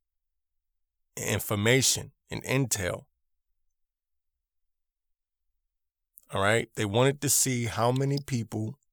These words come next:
would comply with the mandates, with the lockdowns. And then when they rolled out the mandates for the pop shot, they were trying to see how many people would comply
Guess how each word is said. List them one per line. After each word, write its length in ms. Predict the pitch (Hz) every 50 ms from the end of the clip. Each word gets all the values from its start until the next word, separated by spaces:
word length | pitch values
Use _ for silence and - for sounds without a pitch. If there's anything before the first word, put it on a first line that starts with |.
| _
would 240 | - 110 110 98 -
comply 800 | - - 104 92 - - 131 127 120 113 104 95 92 85 85 - _ _ _ _ _ - _ _ - - - - - _ _ _ _ _ _ _ _ _
with 400 | - 117 117 110 98 - - -
the 140 | - - 95
mandates, 840 | 95 101 110 120 123 120 113 127 123 123 - - - - - - - _ -
with 140 | - -
the 80 | - -
lockdowns. 920 | 95 98 107 113 113 107 - 117 107 104 104 98 95 98 95 92 - - - _ _ _ _ _ _ _ _ _ _ _ _ _ _ _ _ _ _ _ _ - - _ _ _ _ _ _ _ _ _ _ _ _
And 180 | - 104 104
then 180 | 104 107 110 117
when 100 | 117 107
they 120 | 107 104
rolled 360 | 104 101 117 120 120 120 110 113
out 220 | 113 110 - - _
the 380 | - 110 101 95 90 90 90 - _ _ _
mandates 440 | - 117 117 120 117 104 107 98 -
for 120 | - - -
the 80 | 98
pop 280 | - - 147 156 151 147
shot, 400 | - - - 113 101 95 98 - -
they 120 | - 113 110
were 100 | 104 107
trying 380 | 104 - - 120 117 117 113
to 60 | 110 107
see 560 | - - - 131 123 113 107 104 101 101 - _ _
how 160 | - - 117
many 220 | 110 110 107 107 107
people 520 | 98 - 120 113 101 - - 101 101 95 -
would 300 | 160 180 185 - 92 92 - _ _ _ _ _ _ _ _ _ _ _
comply 680 | - 117 110 - - 110 113 113 110 104 104 101 - -